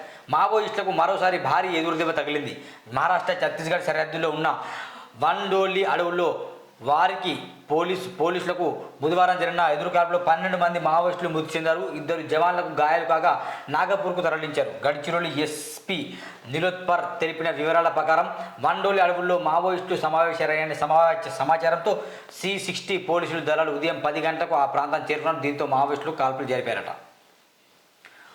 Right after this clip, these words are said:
రాష్ట్ర బడ్జెట్ రూపాయలు రెండు పాయింట్ యాభై లక్షల కోట్లు. కేంద్ర గ్రాంట్లు, రుణాలు రూపాయలు అరవై వేల కోట్లను అంచనా. ఇరవై ఐదున శాసనసభలో ప్రవేశపెట్టిన ప్రభుత్వం.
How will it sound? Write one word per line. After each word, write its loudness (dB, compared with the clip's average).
రాష్ట్ర 2
బడ్జెట్ 0
రూపాయలు 0
రెండు 0
పాయింట్ 0
యాభై 4
లక్షల 2
కోట్లు. -2
కేంద్ర 0
గ్రాంట్లు, 0
రుణాలు 2
రూపాయలు 2
అరవై 2
వేల 0
కోట్లను -2
అంచనా. -2
ఇరవై 0
ఐదున 2
శాసనసభలో 0
ప్రవేశపెట్టిన 0
ప్రభుత్వం. 0